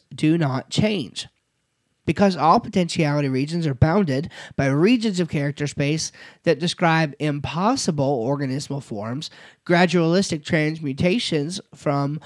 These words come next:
one potentiality region to another are not possible. If you're picturing th-, this in your mind, you can kind of understand what's happening here. All right, the term continuity is used to describe significant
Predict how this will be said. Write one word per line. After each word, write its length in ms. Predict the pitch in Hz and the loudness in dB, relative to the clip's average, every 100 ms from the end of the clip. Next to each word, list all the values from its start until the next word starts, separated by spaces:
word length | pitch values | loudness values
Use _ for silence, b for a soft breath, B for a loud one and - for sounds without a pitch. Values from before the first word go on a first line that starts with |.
| B _ | B _
one 480 | 135 147 151 175 - | -4 0 0 0 -4
potentiality 840 | - - 156 147 156 151 180 185 139 | -6 -2 -2 0 0 2 4 2 2
region 420 | 139 131 143 139 | 0 -2 -6 -4
to 160 | 151 | -4
another 440 | 131 120 107 123 139 b b - | -2 -4 -4 -6 -6 b b -6
are 400 | 139 135 147 - | 0 0 0 -4
not 420 | 143 139 127 - - _ _ - | -4 -2 -2 -8 -20 _ _ -4
possible. 640 | 160 180 190 135 - - _ _ _ _ | 2 2 2 -4 -8 -14 _ _ _ _
If 160 | - 143 | -12 -6
you're 100 | 143 | 0
picturing 420 | 196 208 196 165 | 2 2 2 0
th-, 260 | 156 - 147 | -2 -6 -2
this 240 | 165 160 | -2 0
in 80 | 156 | 0
your 100 | 143 | 0
mind, 360 | 180 185 156 151 | 2 2 2 -2
you 80 | |
can 160 | 147 151 | -4 -2
kind 200 | 170 151 | 0 2
of 80 | 151 | 0
understand 480 | 147 147 170 147 131 | -2 -2 0 0 -2
what's 140 | 139 | -2
happening 360 | 175 196 139 127 | -2 -4 -6 -10
here. 280 | 104 - - _ _ _ _ _ _ _ _ - | -10 -14 -20 _ _ _ _ _ _ _ _ -4
All 80 | 135 | -2
right, 240 | 147 - | 0 -2
the 60 | - | -2
term 300 | 180 180 180 B B B _ | 2 2 0 B B B _
continuity 760 | 220 254 294 202 151 135 147 196 B B | 4 6 4 2 2 2 0 -4 B B
is 180 | 185 180 | 0 2
used 220 | 170 180 | 2 0
to 80 | 208 | -2
describe 480 | 190 - 175 160 170 | -6 2 4 4 2
significant 800 | - 151 160 185 233 269 277 - | -4 -4 -2 0 0 0 -2 -6